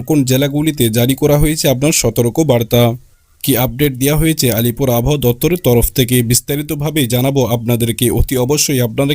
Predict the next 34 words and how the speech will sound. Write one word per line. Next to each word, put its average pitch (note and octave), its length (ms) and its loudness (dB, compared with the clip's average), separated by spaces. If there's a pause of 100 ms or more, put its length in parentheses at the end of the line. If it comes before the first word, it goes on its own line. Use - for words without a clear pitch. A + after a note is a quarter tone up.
কিন্তু D3 200 0 (120)
ভিডিওটি C#3 360 2 (100)
না A#2+ 160 2
টেনে D#3+ 200 2 (100)
সম্পূর্ণ D3 360 0 (160)
দেখুন A#2+ 260 0 (440)
এবং B2+ 120 2 (180)
এরকমই C#3+ 480 -2
নিয়মিত D3 300 0 (160)
গুরুত্বপূর্ণ D#3 540 0 (220)
আবহাওয়ার B2+ 360 2
আপডেটগুলি D#3 580 -2
যদি D3 160 0 (100)
পেতে C3+ 280 -2
হয়, C#3+ 140 2 (140)
অতি C#3 140 -2 (120)
অবশ্যই C#3+ 420 0
আমাদের B2 220 -2 (100)
YouTube C#3+ 340 0
চ্যানেলটি C#3+ 320 -2 (120)
সাবস্ক্রাইব C3+ 560 -4
করে B2+ 140 -2 (120)
আমাদের B2 260 -4 (100)
পাশে C#3 200 -2 (120)
থাকুন। A#2 320 0 (480)
বৃহস্পতিবার D#3 680 0 (100)
থেকে D#3+ 180 -6 (180)
ফির D#3 180 0 (120)
জারি C3+ 260 0
করা D3+ 200 0
হলো D#3 160 0 (160)
লাল C#3 160 -2 (140)
ও - 20 2 (160)
কমলা C3+ 280 0